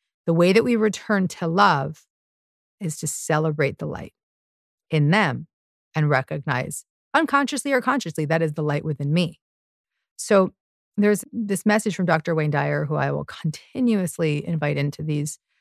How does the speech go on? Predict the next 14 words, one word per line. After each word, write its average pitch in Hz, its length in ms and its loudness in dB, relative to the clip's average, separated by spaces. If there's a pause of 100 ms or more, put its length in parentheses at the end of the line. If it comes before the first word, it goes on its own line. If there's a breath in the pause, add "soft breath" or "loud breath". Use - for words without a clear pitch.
(240)
recordings. 131 640 -2
And 139 80 -4
he 147 80 0
says, 147 240 -4
"See 226 560 0
the 185 120 0
light 165 360 0
in 160 100 -2
others 147 540 -4 (500)
and 156 120 0
treat 220 340 0
them 151 240 0
as 156 200 -2
if 151 140 0